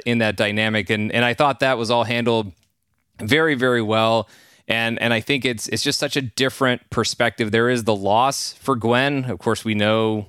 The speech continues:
what happened with her Peter Parker, as we see unfolding in this movie, where she had to battle her Peter Parker, and he died in that battle, a Peter Parker who became the Lizard. But more than that, it's what that meant for her relationship with her father, which even as,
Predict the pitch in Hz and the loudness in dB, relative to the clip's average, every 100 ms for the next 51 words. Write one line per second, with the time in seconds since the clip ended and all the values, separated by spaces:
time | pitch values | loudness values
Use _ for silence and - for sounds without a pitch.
0 | _ 104 98 107 - 110 98 - 117 120 | _ -2 2 2 0 -2 -4 0 2 2
1 | 120 - 135 120 110 120 127 143 151 147 | 0 -2 -2 0 2 0 0 0 -2 -2
2 | - _ - 110 113 107 - 117 117 104 | -12 _ -4 -2 -2 -4 0 0 2 0
3 | 101 113 104 98 101 98 110 127 135 117 | -2 -2 0 -2 -2 -2 0 2 2 0
4 | 92 95 87 82 107 147 147 135 123 143 | 0 -2 -2 0 0 2 0 -2 0 0
5 | 139 143 143 143 131 98 92 101 127 143 | 2 2 0 -2 -2 -2 0 2 2 2
6 | 139 135 131 131 139 139 107 113 104 98 | 0 0 2 2 2 0 -2 -2 -2 0
7 | 107 101 104 95 87 107 90 101 131 135 | 0 0 -4 -4 -2 -2 0 2 2 2
8 | 135 - - - - _ 120 117 117 _ | 0 -6 -20 -20 -20 _ 0 0 -2 _
9 | 120 123 135 143 131 120 117 117 113 104 | 0 2 4 2 2 0 2 2 0 -2
10 | 101 110 117 117 117 110 107 107 104 98 | -6 -2 0 0 -2 -2 0 -4 -2 -2
11 | 107 104 104 104 107 95 98 92 - 110 | -2 0 0 -2 -4 -6 -4 -2 2 2
12 | 107 101 101 - 127 135 135 110 113 101 | 2 -2 -4 -2 -2 0 0 0 0 -2